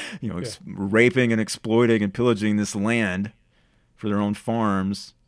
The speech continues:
Speaker 1: won't let her into their little bar room at the club or wherever
Speaker 2: Yeah.
Speaker 1: they are. And then at the very end, they ask her to come in, uh, to basically toast her, uh, with a drink. And I appreciated that scene a lot, actually. I thought it was pretty
Speaker 2: Yeah.
Speaker 1: interesting.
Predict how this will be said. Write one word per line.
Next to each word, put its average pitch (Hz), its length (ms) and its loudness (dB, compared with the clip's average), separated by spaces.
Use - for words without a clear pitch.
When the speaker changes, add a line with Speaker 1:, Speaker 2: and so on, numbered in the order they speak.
Speaker 1:
won't 104 380 -4
let 104 200 0
her 104 200 2
into 101 480 -2
their 98 160 -4
little 95 440 -4
bar 104 360 4
room 90 500 -4
at - 140 -10
the - 60 -10
club 98 680 0
or 87 100 -12
wherever 98 280 0
Speaker 2:
Yeah. 85 120 -4
Speaker 1:
they 82 60 -6
are. 80 380 -10
And 92 240 -6
then 90 240 -4
at 85 80 -8
the - 80 -18
very 87 360 -6
end, 82 200 -12
they 80 140 -12
ask 82 360 -8
her 87 140 -12
to 78 100 -16
come - 260 -14
in, 80 360 -14
uh, - 320 -16
to - 140 -14
basically 82 460 -12
toast - 360 -14
her, 69 240 -14
uh, 80 80 -10
with 82 140 -12
a 82 60 -10
drink. 82 520 -12
And 95 140 -6
I 87 180 -4
appreciated 95 480 -6
that 80 140 -12
scene 78 180 -14
a 76 80 -16
lot, 73 240 -14
actually. - 340 -20
I - 40 -20
thought - 140 -20
it - 40 -18
was - 80 -20
pretty - 220 -16
Speaker 2:
Yeah. 160 60 -14
Speaker 1:
interesting. 143 420 -12